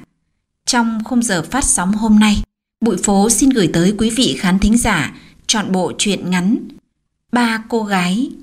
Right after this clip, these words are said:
ngành của tác giả Bùi Ngọc Phúc. Thưa quý vị và các bạn, trong xu thế phát triển của xã hội hiện đại, thời buổi kinh tế thị trường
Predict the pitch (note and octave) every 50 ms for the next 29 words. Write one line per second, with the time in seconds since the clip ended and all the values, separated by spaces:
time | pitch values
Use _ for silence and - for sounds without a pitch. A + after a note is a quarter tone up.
0 | - - - G3+ F#3+ F3+ F3 D#3+ D#3 D3 - - - - - - - - A3+ G3
1 | F3+ E3+ E3 E3 - - E3 - - A3+ G3+ F3 C3 G#2 - - - - - _
2 | - A3 A3 G#3+ F#3 F3 E3+ E3+ D#3 E3 - - - - C4+ E4 E4 - - -
3 | - _ _ _ _ _ _ _ _ _ _ - B3 A#3+ A3+ A3 A3 A3+ A3 G3+
4 | F#3+ F#3+ F#3+ F3 E3+ - D#3+ D3+ - - A#3 A#3+ - G#3+ F#3 E3+ E3 E3 - -
5 | - _ _ _ _ _ _ _ _ _ - A#3 G#3+ G3+ G3 F#3+ - A#3 A3+ -
6 | G3 F3+ F#3+ - C#4+ D4 - - A3+ F#3+ D#3+ D3 A#2+ - C#3+ - - D3+ A3+ A#3+
7 | F#3+ C3 D#3 F3+ F3 - C#3 E3 E3+ E3 C#3 - - - - - - - - -
8 | - _ A#3 A3 F#3+ F#3+ G3 F3+ E3+ D#3+ E3 G3+ A#3+ A3+ G#3+ F#3+ F3+ G#3 - B3+
9 | A#3 - - - - G#3 F#3 E3 D3+